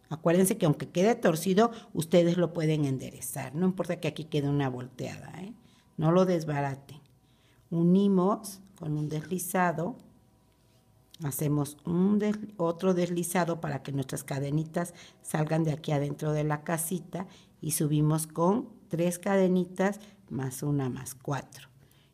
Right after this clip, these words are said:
Entonces seguimos haciendo un macizo, un pilar y una cadena. Un macizo y una cadena, ¿sí? Los vamos a intercalar,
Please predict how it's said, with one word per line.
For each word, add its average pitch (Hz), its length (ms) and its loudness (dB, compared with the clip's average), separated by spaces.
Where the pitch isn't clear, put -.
Entonces - 300 -4
seguimos 156 380 0
haciendo 160 680 0
un 185 240 -2
macizo, 208 840 -2
un 143 280 -4
pilar 160 500 -6
y 147 140 -4
una 135 300 -6
cadena. 156 480 -6
Un 156 220 -2
macizo 175 680 -8
y 165 100 -12
una 143 260 -10
cadena, 165 420 -10
¿sí? 185 160 -4
Los 156 120 0
vamos 170 320 6
a 202 40 2
intercalar, 175 680 4